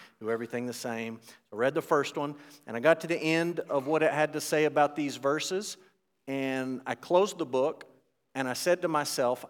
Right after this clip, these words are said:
"I have no idea what he just said about anything in that section." So good news, I have five more books.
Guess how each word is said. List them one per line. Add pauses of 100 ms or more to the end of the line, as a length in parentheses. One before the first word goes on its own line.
"I
have
no
idea (280)
what
he
just
said (400)
about
anything
in
that
section." (480)
So
good
news,
I
have
five
more
books.